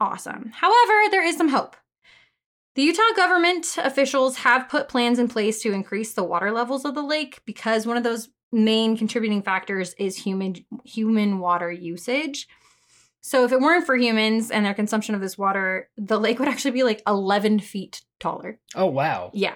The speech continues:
Speaker 2: That's
Speaker 1: So,
Speaker 2: a,
Speaker 1: like, it's
Speaker 2: that's a
Speaker 1: pretty
Speaker 2: lot.
Speaker 1: significant. Yeah. So putting these policies in place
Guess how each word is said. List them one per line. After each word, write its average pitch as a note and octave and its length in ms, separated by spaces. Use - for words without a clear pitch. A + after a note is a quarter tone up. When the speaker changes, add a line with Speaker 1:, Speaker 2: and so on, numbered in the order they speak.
Speaker 2:
That's D3+ 120
Speaker 1:
So, G3+ 120
Speaker 2:
a, - 20
Speaker 1:
like, G3 180
it's F3 80
Speaker 2:
that's D#3 160
a C#3 40
Speaker 1:
pretty C3 120
Speaker 2:
lot. D3+ 140
Speaker 1:
significant. F3 540
Yeah. G#3 320
So E4 120
putting A4 180
these G#4+ 140
policies D4+ 400
in C4 100
place A#3+ 420